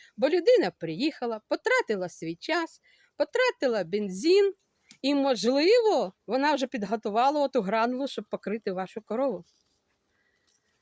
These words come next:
Так що отак, любі мої друзі, не треба нікого винити, а треба спитати, всіх ли я, м,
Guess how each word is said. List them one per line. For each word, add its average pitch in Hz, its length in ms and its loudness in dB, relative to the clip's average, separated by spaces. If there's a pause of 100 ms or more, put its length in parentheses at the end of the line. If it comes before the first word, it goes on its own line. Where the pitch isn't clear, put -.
(320)
Так 440 220 2
що 440 180 2
отак, 466 440 -2
любі 269 300 0
мої 247 260 2
друзі, 208 460 -2 (1500)
не 277 120 0
треба 427 360 4
нікого 349 460 4
винити, 247 500 0 (1500)
а 214 80 -2
треба 277 340 0
спитати, 285 720 0
всіх - 680 -2
ли 339 140 0
я, 233 300 -2 (840)
м, 208 260 -8